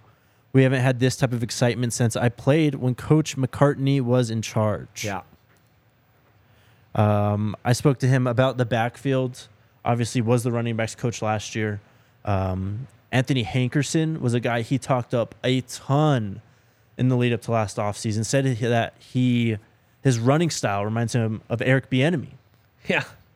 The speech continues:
Speaker 2: Wow. Uh,
Speaker 1: Um,
Speaker 2: short back, low to the ground. He's,
Speaker 1: Yep.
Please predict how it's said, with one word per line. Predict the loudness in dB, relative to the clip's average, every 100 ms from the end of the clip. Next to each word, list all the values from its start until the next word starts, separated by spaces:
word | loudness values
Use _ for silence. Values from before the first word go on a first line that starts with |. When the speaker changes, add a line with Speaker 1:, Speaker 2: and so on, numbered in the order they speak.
| _ _
Speaker 2:
Wow. | -4 -4 -6 _ -20 -20 -20 _
Uh, | 4 4 4 0
Speaker 1:
Um, | 0
Speaker 2:
short | 0 0
back, | -2 -2 -2 -4
low | -6 -4
to | -4
the | -6
ground. | -6 -6 -6 -6 -8 0
He's, | 2
Speaker 1:
Yep. | 4